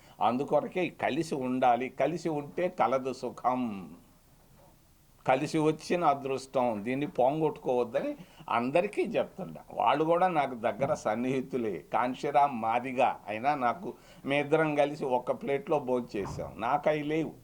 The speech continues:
పొరపక్షాలు లేవు. కలిసి ఉంటేనే కలదు సుఖం.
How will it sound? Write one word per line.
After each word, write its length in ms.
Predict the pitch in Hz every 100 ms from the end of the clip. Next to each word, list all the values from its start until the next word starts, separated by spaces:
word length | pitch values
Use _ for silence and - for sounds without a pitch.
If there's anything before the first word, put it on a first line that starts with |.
| - -
పొరపక్షాలు 680 | 120 - 143 - 131 107
లేవు. 360 | 107 113 85 - - - - -
కలిసి 320 | 139 147 151
ఉంటేనే 480 | 135 135 135 135 160
కలదు 400 | - 117 120 117
సుఖం. 420 | - 92 - 78